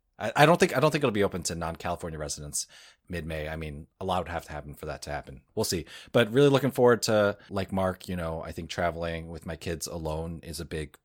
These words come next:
bonding experience. So looking forward to traveling with her and looking forward to the trip. Honestly, it's probably too short, but, you know, we gotta do what we gotta do. I don't wanna leave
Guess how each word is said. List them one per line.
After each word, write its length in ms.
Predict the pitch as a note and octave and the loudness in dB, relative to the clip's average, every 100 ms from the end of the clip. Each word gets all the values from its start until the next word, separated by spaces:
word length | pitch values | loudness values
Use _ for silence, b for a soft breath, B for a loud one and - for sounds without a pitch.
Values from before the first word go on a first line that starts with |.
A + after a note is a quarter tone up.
| _ | _
bonding 300 | F2 E2+ E2+ | -2 0 -2
experience. 480 | D2 - D#2+ D2+ - | -6 -6 -4 -4 -6
So 260 | E2 D2 - b b | -6 -6 -8 b b
looking 180 | G2+ F#2 | -8 -6
forward 200 | F#2+ F2 | -4 -4
to 60 | D#2+ | -2
traveling 480 | F2 D#2 D#2 D2+ - b | -2 -2 -4 -8 -10 b
with 200 | F2 - | -8 -4
her 280 | F#2 D#2+ D2+ | -2 0 -2
and 220 | D2+ E2 | -6 -8
looking 160 | F#2 | -8
forward 180 | - F#2+ | -4 -2
to 80 | E2+ | -2
the 80 | D#2+ | -8
trip. 300 | - D#2+ - _ _ | -4 -6 -6 _ _
Honestly, 320 | A2+ B2 A#2+ A#2 | 0 2 4 2
it's 140 | G2 | 0
probably 340 | - A#2+ A#2+ | 2 4 4
too 180 | A2+ B2 | 4 0
short, 440 | A2 A2+ A#2+ B2 - | 2 4 4 2 0
but, 400 | F#2+ - - - _ - | -2 -2 -6 -8 _ -10
you 120 | F2 | -8
know, 80 | D#2+ | -6
we 100 | E2+ | -4
gotta 140 | E2+ | -4
do 140 | E2 | -4
what 100 | E2 | -6
we 60 | D2+ | -6
gotta 140 | D2+ | -8
do. 140 | D2 C#2 | -8 -10
I 60 | |
don't 80 | C#2 | -10
wanna 160 | D2 C#3 | -8 -8
leave 260 | C#3 - | -10 -12